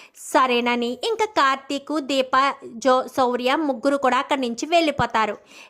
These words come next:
ఇంకా ఇదే సరైన సమయం అని ఇక్కడ జరిగిన విషయం అంతా కూడా పారిజాతానికి ఫోన్ చేసి చెప్పేస్తుంది జోష్న. చెప్పడంతోటే వెంటనే, "ఆస్తి నీ పేరు మీద రాసేమని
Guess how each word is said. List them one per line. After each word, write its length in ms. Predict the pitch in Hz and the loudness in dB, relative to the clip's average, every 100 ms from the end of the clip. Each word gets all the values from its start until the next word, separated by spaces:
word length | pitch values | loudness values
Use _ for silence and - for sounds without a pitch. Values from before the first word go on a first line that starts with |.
| 330 | -4
ఇంకా 220 | 320 339 | 0 0
ఇదే 420 | 214 226 240 311 | 0 0 2 2
సరైన 500 | 370 294 262 285 311 | 2 2 2 2 2
సమయం 400 | 311 277 277 269 | 2 0 2 2
అని 160 | 269 285 | 2 0
ఇక్కడ 240 | 294 277 | 0 -2
జరిగిన 480 | 233 233 214 233 330 | 0 -2 -2 0 -2
విషయం 420 | 262 - - 320 | -2 -4 -2 0
అంతా 240 | 302 277 | 0 0
కూడా 280 | 294 277 269 | 0 2 2
పారిజాతానికి 960 | 311 269 240 254 254 262 247 247 240 320 | 0 2 2 0 0 0 0 -2 -2 -6
ఫోన్ 360 | 269 285 262 247 | -2 0 0 -2
చేసి 280 | 233 233 302 | -4 -2 -2
చెప్పేస్తుంది 640 | 269 254 247 226 220 302 | 0 -2 -2 -4 -4 -4
జోష్న. 520 | 262 247 240 247 240 - _ - - - 262 | 0 0 0 -2 -6 -8 _ -20 -20 -2 -2
చెప్పడంతోటే 960 | 247 269 269 262 240 240 294 269 294 240 | 0 0 -2 0 0 2 4 4 2 -2
వెంటనే, 600 | 233 233 226 226 262 277 | -2 0 -2 0 0 0
"ఆస్తి 580 | 220 226 233 294 277 285 - - - | -2 -2 -2 -2 -2 -4 -10 -14 -4
నీ 100 | 247 | -4
పేరు 340 | 247 247 247 | 2 4 4
మీద 240 | 269 277 262 | 4 2 2
రాసేమని 640 | 240 226 - 269 269 | 0 0 0 0 0